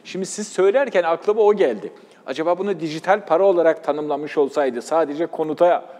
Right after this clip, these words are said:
alınabilir, verilebilir olmuş olsaydı, krediler de belki tanımlanmış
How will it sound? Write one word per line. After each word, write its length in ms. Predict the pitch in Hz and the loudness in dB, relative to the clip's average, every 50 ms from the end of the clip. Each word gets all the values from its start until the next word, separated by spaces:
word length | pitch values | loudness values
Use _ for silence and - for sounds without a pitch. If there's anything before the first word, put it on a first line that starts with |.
| - - - | -16 -6 2
alınabilir, 680 | 123 139 139 135 135 143 143 131 131 135 139 156 143 131 | 2 2 2 2 0 -2 -4 -2 -2 -2 -4 -4 -2 0
verilebilir 540 | 139 135 143 147 151 147 143 147 160 180 | -2 0 0 0 0 0 0 2 2 4
olmuş 360 | 170 156 139 139 151 151 - 160 | 4 4 2 2 -2 -6 -2 -2
olsaydı, 560 | 143 127 - 151 139 120 113 143 226 254 247 - - - - - - - | -2 0 0 -2 -2 0 2 2 2 0 0 -4 -20 -20 -20 -20 -20 -12
krediler 580 | - - 180 180 196 180 214 214 240 240 220 190 | -6 -2 2 2 2 2 4 4 4 4 4 0
de 120 | 180 151 | 0 -2
belki 260 | 175 180 180 175 - 247 | -2 -2 -4 -6 -10 -10
tanımlanmış 880 | - - 180 185 190 202 214 226 220 226 240 269 302 277 - - - | -6 -6 -4 -4 -2 0 2 2 2 2 0 -4 -6 -8 -8 -14 -18